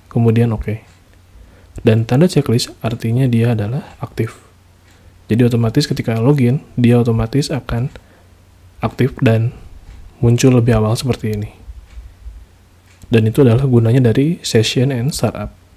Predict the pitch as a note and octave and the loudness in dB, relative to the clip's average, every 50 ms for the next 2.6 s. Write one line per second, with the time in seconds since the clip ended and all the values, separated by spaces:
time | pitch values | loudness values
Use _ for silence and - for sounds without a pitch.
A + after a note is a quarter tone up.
0 | - _ - A2 G#2+ A2 A2+ A2 A2 A2+ A#2 A#2+ C3 - C3+ C#3 D3 - - B2+ | -14 _ -2 0 2 2 2 4 2 2 2 0 0 0 0 0 0 -2 -6 -6
1 | A2+ - A2+ A2 - C3+ - - C3 A#2+ B2 B2+ B2+ - - A#2 A2+ A2+ A#2 - | -4 -4 -4 -4 -2 -4 -2 0 0 0 0 0 -2 -4 -4 -4 -6 -6 -6 -6
2 | A2+ A2 B2 C3 - - - - - G#3 G3+ G#3 | -8 -8 -8 -10 -12 -16 -16 -8 -6 -6 -6 -6